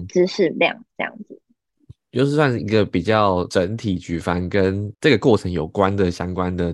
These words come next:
Speaker 2: 知识背景跟整体照护都是可以处理的。但前者的话，可能就是单纯像你讲的，就是它技术的部分。
Speaker 1: 对啊，那像台湾以目前来讲，其实很多，现在很多课程是美容业者出来开的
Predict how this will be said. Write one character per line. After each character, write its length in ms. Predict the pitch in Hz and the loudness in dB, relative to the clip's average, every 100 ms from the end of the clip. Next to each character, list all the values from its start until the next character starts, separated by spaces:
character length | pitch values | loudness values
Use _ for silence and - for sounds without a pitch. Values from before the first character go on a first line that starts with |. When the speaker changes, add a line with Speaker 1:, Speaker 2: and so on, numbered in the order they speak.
| - | -2
Speaker 2:
知 160 | 101 | -2
识 140 | 101 104 | 0 0
背 180 | 101 | 2
景 220 | 92 90 85 | 2 -2 -4
跟 160 | 90 | -4
整 120 | 85 | -4
体 140 | 82 80 | -8 -6
照 220 | - 85 | -4 -4
护 160 | 85 82 | -4 -6
都 160 | 85 | -6
是 100 | 82 | -6
可 120 | 82 | -8
以 60 | 67 | -8
处 200 | - 65 | -8 -10
理 120 | - | -8
的。 160 | - 65 - _ _ | -6 -6 -6 _ _
但 160 | 127 | -2
前 220 | 110 98 107 | 0 0 2
者 120 | 107 | 2
的 140 | 87 | 2
话， 140 | 95 90 | 0 0
可 120 | 76 | -2
能 140 | 73 | -8
就 140 | 65 78 | -8 -4
是 180 | 90 - - _ _ | -6 -6 -20 _ _
单 240 | 117 123 | 0 0
纯 260 | 110 87 85 | 0 -2 0
像 200 | 101 90 | -2 -2
你 40 | |
讲 160 | - 60 | -4 -8
的， 120 | 58 | -6
就 120 | 85 | -6
是 240 | 92 90 - | -2 -2 -2
它 420 | - 82 82 82 - | -2 0 0 -4 -8
技 200 | - 151 | 2 4
术 200 | 104 117 | 4 2
的 100 | 87 | 0
部 160 | 80 87 | 0 -4
分。 240 | 82 69 - _ - | -2 -6 -6 _ -8
Speaker 1:
对 100 | - | -6
啊， 100 | - - | -6 -4
那 180 | 254 302 | 0 0
像 380 | 359 302 247 226 | 4 4 4 2
台 240 | 233 220 | 2 2
湾 300 | 226 226 226 233 - - | 6 6 4 0 -4 2
以 100 | 214 | 4
目 220 | 277 285 | 6 2
前 160 | 254 | 2
来 140 | 208 190 | 2 4
讲， 160 | 190 | 0
其 160 | 196 233 | 0 -2
实 100 | 240 | -2
很 240 | 220 202 | -4 -6
多， 340 | 170 196 196 196 | -2 2 4 2
现 200 | 208 339 | 0 4
在 120 | 330 | 4
很 120 | 269 | 4
多 140 | 185 226 | 2 2
课 220 | - 254 | 2 0
程 220 | 208 175 | 0 -8
是 380 | 190 226 185 - _ | -2 0 0 -2 _
美 120 | 196 165 | -4 -2
容 220 | 160 180 | -2 4
业 160 | 226 | 4
者 100 | 175 107 | 4 0
出 120 | - | -6
来 100 | 131 101 | -8 -8
开 240 | - 143 | -4 -2
的 260 | 135 117 85 | 0 0 -2